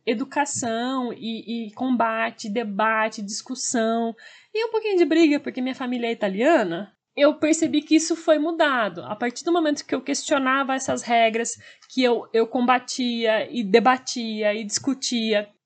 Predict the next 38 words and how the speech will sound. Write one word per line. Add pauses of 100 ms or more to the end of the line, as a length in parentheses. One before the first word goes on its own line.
(220)
é,
eu
percebi
que
situações
em
que,
que
eram
impostas
pra
mim
não
foram
impostas
pra
minha
irmã. (320)
Então,
logo
desde
muito
cedo,
eu
percebi (220)
o
poder
desse
engajamento,
de
que
a
partir
do
momento
que
a
gente